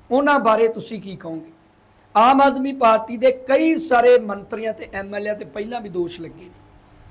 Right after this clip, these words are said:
ਪਰ ਉਹਨਾਂ ਦੀ ਜਾਂਚ ਕਰਾ ਕੇ ਲੋਕਾਂ ਸਾਹਮਣੇ ਨਹੀਂ ਰੱਖੀ ਗਈ। ਆਮ ਆਦਮੀ ਪਾਰਟੀ ਦੇ ਇੱਕ ਸਿਹਤ ਮੰਤਰੀ ਵਿਜੇ ਸਿੰਗਲਾ, ਜਿਨ੍ਹਾਂ ਨੂੰ ਮੁੱਖ ਮੰਤਰੀ ਭਗਵੰਤ ਮਾਨ ਨੇ ਆਪ ਕਿਹਾ ਸੀ ਕਿ ਮੇਰੇ ਕੋਲ ਇਹਦੇ ਭ੍ਰਿਸ਼ਟਾਚਾਰ ਦੇ ਸਬੂਤ ਪਹੁੰਚੇ ਨੇ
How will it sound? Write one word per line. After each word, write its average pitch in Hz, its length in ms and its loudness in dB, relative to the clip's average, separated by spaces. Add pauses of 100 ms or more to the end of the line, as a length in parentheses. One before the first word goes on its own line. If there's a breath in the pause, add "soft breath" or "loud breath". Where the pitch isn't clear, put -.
(100)
ਪਰ 240 120 4
ਉਹਨਾਂ 233 360 0
ਦੀ 226 120 -4
ਜਾਂਚ 190 520 2
ਕਰਾ 190 300 0
ਕੇ 196 180 -6
ਲੋਕਾਂ 185 320 -8
ਸਾਹਮਣੇ 185 340 -14
ਨਹੀਂ 185 180 -12
ਰੱਖੀ 156 240 -18
ਗਈ। - 140 -20 (680 soft breath)
ਆਮ 240 220 6
ਆਦਮੀ 277 280 0
ਪਾਰਟੀ 233 420 2
ਦੇ 240 100 4
ਇੱਕ 247 160 0
ਸਿਹਤ 240 380 4
ਮੰਤਰੀ 214 340 -6
ਵਿਜੇ 202 280 -2
ਸਿੰਗਲਾ, 170 400 -10 (640 soft breath)
ਜਿਨ੍ਹਾਂ 254 220 4
ਨੂੰ 277 120 4
ਮੁੱਖ 247 240 4
ਮੰਤਰੀ 262 320 -2
ਭਗਵੰਤ 233 400 -6
ਮਾਨ 233 200 -2
ਨੇ 240 220 -6
ਆਪ 254 360 4
ਕਿਹਾ 233 200 4
ਸੀ 233 220 -8
ਕਿ 254 180 0
ਮੇਰੇ 208 340 4
ਕੋਲ 233 220 2
ਇਹਦੇ 220 160 2
ਭ੍ਰਿਸ਼ਟਾਚਾਰ 190 600 -8
ਦੇ 196 100 -10
ਸਬੂਤ 170 380 -12
ਪਹੁੰਚੇ 202 360 -2
ਨੇ 214 160 -6